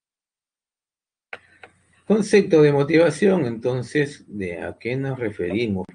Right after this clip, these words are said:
pues, con motivación? Básicamente nos referimos a un proceso multifactorial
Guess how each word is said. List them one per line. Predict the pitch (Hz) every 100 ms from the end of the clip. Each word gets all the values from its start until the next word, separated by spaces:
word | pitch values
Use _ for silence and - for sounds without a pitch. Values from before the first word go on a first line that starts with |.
| -
pues, | 95 98 -
con | 95 98
motivación? | 92 85 80 71 65 - 90 87
Básicamente | 92 147 - 92 175 165 165 160 156
nos | 147 139 139
referimos | 139 131 123 120 120
a | 117
un | 117
proceso | 107 101 98 101 92
multifactorial | 110 190 160 98 107 101 - 127 - - 95 98 120 127 -